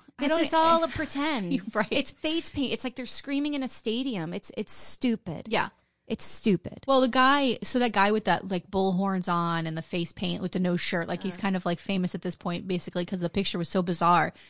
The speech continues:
Speaker 1: But then I s-, I s-, I
Speaker 2: No, but
Speaker 1: shared
Speaker 2: he
Speaker 1: a
Speaker 2: has a name. Like,
Speaker 1: It's
Speaker 2: he's
Speaker 1: a, he's a sh-,
Speaker 2: known.
Speaker 1: he's a, some sort of,
Speaker 2: The
Speaker 1: like, a
Speaker 2: shaman,
Speaker 1: shaman.
Speaker 2: yeah.
Speaker 1: And, but
Speaker 2: He's a
Speaker 1: they
Speaker 2: QAnon guy.
Speaker 1: Yeah, so they played it. I watched a video of him being interviewed, and the level of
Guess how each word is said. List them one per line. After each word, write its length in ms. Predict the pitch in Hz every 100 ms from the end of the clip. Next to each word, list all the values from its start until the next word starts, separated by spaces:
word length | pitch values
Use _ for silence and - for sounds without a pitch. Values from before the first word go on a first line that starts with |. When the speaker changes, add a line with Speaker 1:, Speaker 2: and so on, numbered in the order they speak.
| - _
Speaker 1:
But 100 | 220
then 260 | 233 226 220
I 80 | 202
s-, 120 | 185 -
I 80 | 202
s-, 220 | - -
I 80 | 202
Speaker 2:
No, 80 | 262
but 80 | 240
Speaker 1:
shared 160 | 220
Speaker 2:
he 60 | 208
Speaker 1:
a 40 |
Speaker 2:
has 160 | 311 269
a 60 | 233
name. 420 | 226 277 254 190
Like, 120 | 190 -
Speaker 1:
It's 140 | 214
Speaker 2:
he's 20 |
Speaker 1:
a, 40 | 208
he's 180 | - 226
a 60 |
sh-, 140 | 233 185
Speaker 2:
known. 180 | 175 190
Speaker 1:
he's 140 | 285
a, 80 | 294
some 240 | - 339
sort 180 | 294 320
of, 40 | 247
Speaker 2:
The 60 |
Speaker 1:
like, 60 | 214
a 20 |
Speaker 2:
shaman, 360 | 220 240 233 226
Speaker 1:
shaman. 240 | 214 180
Speaker 2:
yeah. 340 | 220 202 175 180
Speaker 1:
And, 320 | - 233 226 226
but 120 | 262
Speaker 2:
He's 140 | 277
a 20 |
Speaker 1:
they 200 | 285 262 302
Speaker 2:
QAnon 340 | 247 175 160
guy. 200 | - -
Speaker 1:
Yeah, 260 | 240 208 165
so 200 | - 254
they 160 | 247 240
played 260 | - 254
it. 120 | 220 -
I 100 | 208
watched 280 | 214 202 -
a 40 |
video 220 | 202 220
of 60 | 190
him 140 | 196
being 180 | 185 185
interviewed, 520 | 180 220 196 175 165 - _ _ _ -
and 240 | 220 208
the 60 | 214
level 460 | 196 196 214 262 254
of 180 | 214